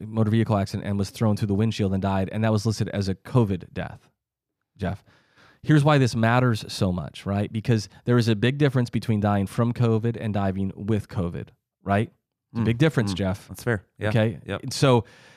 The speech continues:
Speaker 1: all he did was simply said, "Here's what I'm gonna do. I'm gonna just do the death certificates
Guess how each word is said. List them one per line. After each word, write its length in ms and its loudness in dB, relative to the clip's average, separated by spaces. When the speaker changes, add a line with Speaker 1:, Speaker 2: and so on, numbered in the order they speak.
Speaker 1:
all 280 6
he 280 0
did 480 4
was 220 2
simply 400 0
said, 320 0
"Here's 220 2
what 140 6
I'm 120 0
gonna 160 2
do. 280 -2
I'm 140 -6
gonna 300 -2
just 280 0
do 140 -2
the 100 0
death 200 2
certificates 400 -2